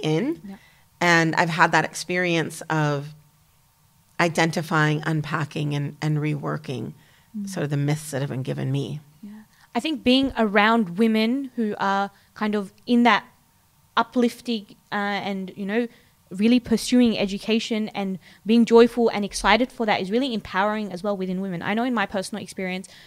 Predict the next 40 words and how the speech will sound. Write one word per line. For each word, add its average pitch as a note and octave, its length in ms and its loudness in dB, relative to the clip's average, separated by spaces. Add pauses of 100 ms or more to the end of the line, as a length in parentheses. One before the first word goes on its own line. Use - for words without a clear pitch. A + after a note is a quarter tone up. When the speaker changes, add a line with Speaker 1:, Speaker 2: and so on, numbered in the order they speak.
(160)
Speaker 2:
the G#3+ 80 -2
teachers B3+ 360 2
that A3+ 100 4
I've A3 160 6
had, A3 200 2
sometimes A3+ 440 -2
I G3 80 2
look A3+ 160 0
at F3+ 100 0
these, G#3 380 -8
you G3+ 80 -8
know, G#3 100 -6
female C#4 400 0
ustadhas G#3+ 560 0
and F#3+ 140 -2 (260)
sheikhas A#3+ 380 2
that G#3 100 0
I've G3 160 2
had, G#3+ 220 2
and G3+ 100 -4
I G3 80 0
look A#3 160 0
at A#3 100 -2
them G#3+ 140 -2
and G3+ 80 -2
I'm G3 100 -2
like, G3 300 2 (240)
"How B3 240 6
do C4 140 4
I A3+ 180 8
kind A3+ 220 4
of F#3 160 0
get A#3 160 2
to B3 100 -4
that G3+ 160 -6
same F#3+ 240 -6
level?" F3+ 360 -6 (120)
And A3 140 -2
I G#3+ 80 0
think A3 260 -2